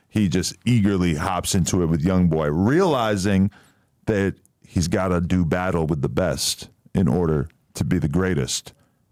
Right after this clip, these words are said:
and realizing that his street reputation might have been bigger than Young Boy's.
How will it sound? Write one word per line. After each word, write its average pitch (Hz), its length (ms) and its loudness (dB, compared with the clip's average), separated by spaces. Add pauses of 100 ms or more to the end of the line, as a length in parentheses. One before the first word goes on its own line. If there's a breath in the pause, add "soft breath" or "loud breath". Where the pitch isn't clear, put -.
(100)
and 139 260 0
realizing 107 680 0
that 92 200 0
his 95 480 -2 (320)
street - 320 -2
reputation 87 680 0
might 85 280 2
have 76 260 -2 (840 soft breath)
been 87 300 0 (220)
bigger 87 260 0
than 85 140 2
Young 101 180 2
Boy's. 82 220 0